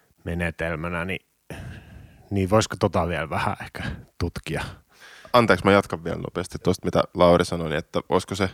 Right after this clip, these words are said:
Speaker 2: olisiko se tavallaan semmoinen, että sulla on semmoinen tietoinen pääsy tavallaan si-, johonkin semmoiseen niinku kuitenkin sit alitajuntaan jollain tavalla, eri tavalla kuin ehkä valvetilassa. Et se vähän niin kuin,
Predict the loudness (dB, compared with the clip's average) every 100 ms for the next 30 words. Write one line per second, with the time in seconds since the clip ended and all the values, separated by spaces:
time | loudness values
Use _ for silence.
0 | -8 _ -20 -20 _ _ -16 -12 4 8
1 | 10 10 8 6 2 4 4 4 2 4
2 | 2 6 6 8 6 4 2 6 8 8
3 | 4 2 4 6 6 4 2 0 -2 -4
4 | -10 _ 4 4 4 0 -2 0 0 0
5 | -2 0 4 4 2 -2 2 4 4 4
6 | 0 0 -6 -8 -6 -8 -6 -8 -6 -4
7 | -4 -4 -6 -8 _ _ _ _ -6 -2
8 | -2 -2 -2 -2 -4 -8 -8 -8 -4 -4
9 | -6 -12 -14 -12 -12 -10 -10 -8 -2 0
10 | 0 -4 -6 -4 -6